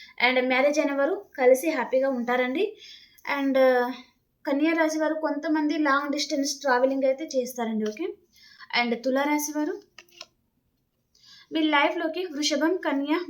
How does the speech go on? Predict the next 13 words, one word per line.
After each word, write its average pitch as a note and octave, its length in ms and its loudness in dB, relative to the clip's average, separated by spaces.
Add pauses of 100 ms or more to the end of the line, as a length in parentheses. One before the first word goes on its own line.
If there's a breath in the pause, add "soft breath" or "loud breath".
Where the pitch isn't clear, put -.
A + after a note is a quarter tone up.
మకర C#4 380 -2
రాశి C4 280 -2
పర్సన్ B3+ 340 -2
వస్తారండి A3+ 520 -6
ఈరోజు. G#3+ 300 -8 (1160 soft breath)
And B3 280 -2 (920 soft breath)
వృచ్చిక C4 360 -6 (140)
రాశి D#4 260 0
వారు, D#4 180 0 (2000 soft breath)
మీ D#4+ 80 -2 (120)
టీన్ E4 300 4
ఫ్లేమ్ D#4 260 0
కనెక్షన్‌ని D4 500 -2